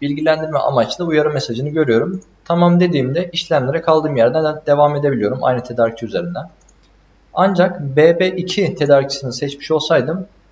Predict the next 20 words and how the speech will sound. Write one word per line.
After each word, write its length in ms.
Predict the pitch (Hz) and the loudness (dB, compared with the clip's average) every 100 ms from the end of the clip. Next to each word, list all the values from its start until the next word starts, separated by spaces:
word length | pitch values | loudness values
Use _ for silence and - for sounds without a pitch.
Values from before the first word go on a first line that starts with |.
| _ _ - | _ _ -2
yine 440 | 185 170 190 - - | 2 2 0 -4 -4
tanımlamış 460 | 160 170 170 175 | 0 2 2 2
olduğum 200 | 156 147 | 0 0
uyarı 200 | 147 151 | 2 2
mesajını 360 | 135 143 131 131 | 0 -4 -4 0
görecektim. 520 | 131 131 156 - 123 175 - _ _ _ _ - | 0 2 -2 -6 -10 -12 -18 _ _ _ _ -2
Ancak 460 | 170 156 180 - - _ _ _ | 0 2 0 -2 -12 _ _ _
farklı 360 | - 160 - 180 | 0 0 0 -2
bir 120 | 175 | 0
tedarikçi 420 | 165 147 139 - | 2 2 0 -4
seçmek 400 | - 156 - 156 | -8 -8 -6 -8
zorunda 380 | - 143 135 123 | -2 -2 0 0
kalacaktım. 500 | 101 95 - - _ _ _ _ _ _ _ _ _ _ _ _ _ _ _ _ _ _ _ _ _ _ _ _ _ _ _ _ _ _ _ _ _ _ _ _ _ _ _ _ _ _ _ _ _ _ _ _ | -2 -2 -8 -12 _ _ _ _ _ _ _ _ _ _ _ _ _ _ _ _ _ _ _ _ _ _ _ _ _ _ _ _ _ _ _ _ _ _ _ _ _ _ _ _ _ _ _ _ _ _ _ _
Gibi. 240 | 147 135 87 87 _ _ _ _ | -4 -2 -2 -6 _ _ _ _
Şimdi 240 | - 180 | -4 0
aynı 240 | 185 196 202 | 2 2 2
şekilde 360 | - 175 175 | -2 -2 -2
ürünü 280 | 170 165 175 | -2 0 2
kontrol 360 | 156 110 107 95 | 2 0 0 -2
edelim. 360 | 92 131 180 | -2 -6 -8